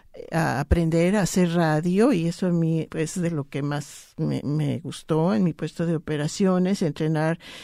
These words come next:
voluntarios de la comunidad sobre cómo usar las ondas radiales para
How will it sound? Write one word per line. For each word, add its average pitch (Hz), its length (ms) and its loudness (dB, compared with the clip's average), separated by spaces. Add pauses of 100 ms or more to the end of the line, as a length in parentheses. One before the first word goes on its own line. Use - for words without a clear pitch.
(260)
voluntarios 170 760 0
de 170 100 -2
la 147 100 -6
comunidad 151 600 -4
sobre - 260 -8
cómo 175 240 -4
usar 185 340 0
las 170 320 -2
ondas 180 300 0
radiales 170 720 -2
para 147 420 -2